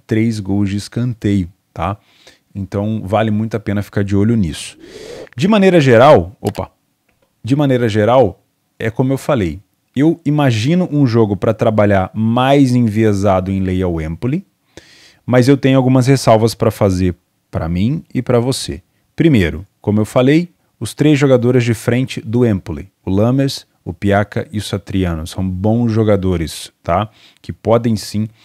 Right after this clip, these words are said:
incomodar bastante, afinal de contas a Roma gosta de jogar no perigo, de chamar o adversário pra cima. Mas a Roma vem bastante motivada, sabendo que tomou uma porrada pra Udinese e precisa responder isso contra o Empoli,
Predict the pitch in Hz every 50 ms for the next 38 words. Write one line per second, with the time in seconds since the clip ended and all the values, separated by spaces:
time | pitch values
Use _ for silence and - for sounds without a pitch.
0 | _ _ _ _ _ - - 107 101 - 113 107 107 104 98 101 101 101 101 104
1 | - - 135 131 127 139 123 - 123 117 113 107 104 - - 113 107 117 110 110
2 | 117 101 98 101 98 107 127 147 143 139 120 101 95 - - - 117 113 - _
3 | - 123 123 131 143 120 107 104 107 104 107 - 147 139 120 107 85 90 80 80
4 | - - 107 98 92 92 92 90 87 90 90 95 92 - - 95 90 - - 110
5 | 107 - - - - - - - _ _ _ _ _ - - - - - - -
6 | _ _ - 135 156 170 160 139 - - - - - 104 104 131 143 156 151 123
7 | 127 117 110 110 107 - 110 104 - - 113 113 117 - - 139 107 107 107 107
8 | 117 123 143 139 _ _ - - - - 139 117 107 113 117 117 113 - - -
9 | - 110 104 101 101 101 92 - - 101 104 101 - - 117 104 87 98 95 98
10 | 98 98 90 - 98 90 90 87 82 95 - _ - 101 98 110 131 131 110 113
11 | 123 123 131 - - 127 139 - - - 156 151 - - - - - 127 135 135
12 | 139 139 135 139 - - - 143 135 127 110 107 101 95 98 - - - - -
13 | 98 98 98 107 - - - 117 117 113 107 92 - - 82